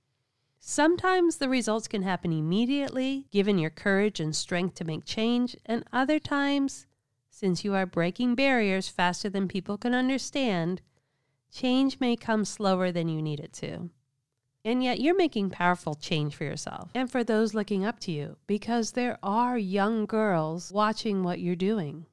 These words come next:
Just look at the Olympic athletes performing in Japan now. They have already excelled by making their respective teams, they've worked within the archaic International Olympic Committee framework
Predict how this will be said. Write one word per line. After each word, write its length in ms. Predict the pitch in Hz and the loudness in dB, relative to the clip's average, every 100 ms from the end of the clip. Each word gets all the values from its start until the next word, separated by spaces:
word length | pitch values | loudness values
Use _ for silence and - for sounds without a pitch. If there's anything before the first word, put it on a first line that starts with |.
| _ _ _ _ _ - | _ _ _ _ _ -8
Just 180 | 311 320 | -4 -2
look 160 | 302 | 0
at 140 | 269 254 | 0 0
the 120 | 220 | 0
Olympic 360 | 202 190 196 180 | 2 0 0 -2
athletes 460 | 165 165 165 - | -2 -4 -6 -6
performing 560 | - 185 - 165 160 160 | -6 -4 2 2 2 -2
in 80 | 156 | -6
Japan 400 | 160 170 151 160 | -6 -4 -2 -2
now. 340 | 226 226 156 - _ _ _ _ _ _ _ | -4 -6 -8 -18 _ _ _ _ _ _ _
They 200 | 254 302 | 0 2
have 200 | 311 262 | 2 2
already 260 | 233 262 | 2 0
excelled 540 | 302 - - 233 240 175 | -2 -4 -4 0 0 0
by 100 | 175 | 0
making 360 | 196 196 226 | 2 0 0
their 120 | 196 175 | 0 0
respective 580 | 175 - 165 - 151 | -2 -4 -6 -6 -12
teams, 520 | - 160 143 175 - _ _ _ - | -8 -8 -8 -10 -16 _ _ _ -2
they've 220 | 208 190 | 0 0
worked 320 | 208 247 254 233 | 2 2 0 -4
within 340 | 208 208 196 | -2 0 2
the 140 | 185 | 0
archaic 600 | 156 165 - 220 214 202 | -2 -6 -4 -2 0 -2
International 920 | - 233 277 233 185 - 190 175 170 - | 0 4 4 4 2 0 0 0 0 0
Olympic 420 | 175 196 202 240 | 0 0 0 -2
Committee 360 | - 202 180 175 | 0 0 2 -2
framework 760 | - 196 175 160 147 143 - | -2 0 0 0 -2 -4 -10